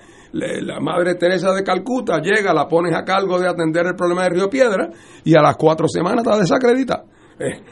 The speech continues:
así es que hay un, entonces un, una preocupa-, ah, hay un elemento de que independientemente de otras consideraciones, el, un partido como el P N P tiene que estar pensando que una posible manera de romper el ciclo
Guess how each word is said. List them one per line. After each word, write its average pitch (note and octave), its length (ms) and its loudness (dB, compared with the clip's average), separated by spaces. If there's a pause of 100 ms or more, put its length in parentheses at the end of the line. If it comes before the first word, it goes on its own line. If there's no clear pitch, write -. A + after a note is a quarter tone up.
así F#3+ 220 -2
es G#3 60 -2
que G#3 160 0 (400)
hay G3 280 4
un, A3 100 4
entonces A3+ 460 2
un, G#3+ 280 0
una G3+ 160 2
preocupa-, G3 460 -2
ah, - 180 -4 (160)
hay G3+ 240 0
un G#3+ 140 -2
elemento G#3 400 0
de E3+ 100 0
que E3+ 100 0
independientemente E3 960 0
de E3+ 120 2
otras G3 240 -2
consideraciones, F3+ 800 -2 (680)
el, E3 360 2
un E3 100 -6
partido G3 320 -2
como F#3+ 200 -2
el E3+ 80 0
P G3 100 -4
N F#3+ 120 0
P G3+ 100 -4
tiene G3 220 -2
que G3 80 -2
estar G3 180 -4
pensando G#3 400 -2
que F3+ 100 -4
una G3 380 -2
posible G3 480 -2
manera G3 360 -4
de F3+ 140 4
romper D#3+ 420 0
el F#3 100 -2
ciclo E3+ 460 -4